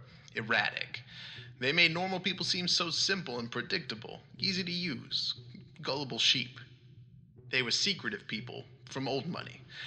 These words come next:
They'd get regular visits from important merchant guilds or notable individuals from all over the place. Some were just for a night or two, others would stay with us for weeks at a time. There were local hotshots, too. They'd come over for the evening, go back home.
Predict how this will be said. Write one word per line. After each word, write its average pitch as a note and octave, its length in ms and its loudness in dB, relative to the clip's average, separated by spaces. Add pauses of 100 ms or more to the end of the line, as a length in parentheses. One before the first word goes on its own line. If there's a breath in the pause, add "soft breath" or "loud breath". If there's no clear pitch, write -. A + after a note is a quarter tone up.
(160 loud breath)
They'd C#3+ 160 2
get B2+ 160 0
regular A#2+ 320 2
visits G#2+ 320 -2
from A2 180 -6
important G#2 420 -2
merchant B2+ 380 2
guilds C3 460 2
or - 20 0
notable G#2+ 460 -4
individuals D#3 580 0
from A#2+ 160 0
all A#2 180 0
over A2+ 160 -4
the A#2 80 -10
place. - 380 -6 (300 loud breath)
Some G3+ 220 4
were F#3 100 2
just D#3 240 6
for C3 100 0
a B2 60 2
night B2+ 240 6
or B2+ 80 4
two, C3 260 0
others B2 260 2
would A#2 120 -6
stay - 260 2
with - 160 -4
us C2 160 2
for - 160 -2
weeks C3 420 -2
at - 100 2
a F#2+ 60 -2
time. - 460 0 (600)
There A3 120 6
were F#3 120 4
local B2 300 2
hotshots, - 560 4
too. A#2 220 4
They'd B2 220 4
come C3+ 160 2
over C3 120 2
for C3 160 -2
the B2 120 4
evening, A#2+ 340 4
go A2+ 160 2
back G#2 280 4
home. G#2+ 340 0